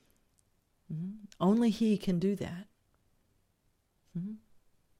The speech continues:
So, so let me continue with just a few sentences more out of the preface of The Pursuit of God by A W Tozer. It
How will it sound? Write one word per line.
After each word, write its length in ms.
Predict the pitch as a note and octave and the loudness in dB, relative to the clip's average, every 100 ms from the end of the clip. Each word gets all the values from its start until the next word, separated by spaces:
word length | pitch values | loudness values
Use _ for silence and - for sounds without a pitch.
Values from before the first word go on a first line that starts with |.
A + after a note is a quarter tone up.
| _ _ _ | _ _ _
So, 220 | - F#3 - | -2 0 2
so 180 | - | 2
let 160 | F3+ G3+ | 2 2
me 140 | G3+ | 0
continue 520 | F#3 F#3 D#3+ F#3 D#3 C#3+ | 0 -2 -2 0 0 -2
with 160 | C#3 | -4
just 220 | - C#3 | -4 -4
a 40 | D3 | -6
few 360 | - D3+ C#3+ | -4 -2 -2
sentences 640 | - - C#3+ - - C#3+ - | -2 -4 -4 -4 -6 -6 -4
more 360 | C#3+ - - - _ - _ _ - | -6 -6 -8 -12 _ -20 _ _ -4
out 160 | C#3 C3+ | -2 -2
of 120 | C3+ | -2
the 80 | - | -8
preface 720 | - C#3 - - - - - _ _ _ _ _ _ _ _ _ - | -6 -8 -8 -10 -10 -10 -10 _ _ _ _ _ _ _ _ _ -10
of 100 | C#3+ | -4
The 80 | C#3+ | -4
Pursuit 420 | - D3+ - D3+ | -4 -4 0 0
of 120 | C#3+ | 0
God 280 | - C3+ C3 | -4 -4 -4
by 120 | - | -6
A 160 | - C#3+ | -4 -4
W 300 | C#3 C#3 C#3+ | -4 -4 -6
Tozer. 600 | - D#3 B2+ - - D#3+ - _ _ _ _ _ | -8 -8 -8 -8 -12 -16 -18 _ _ _ _ _
It 40 | _ | _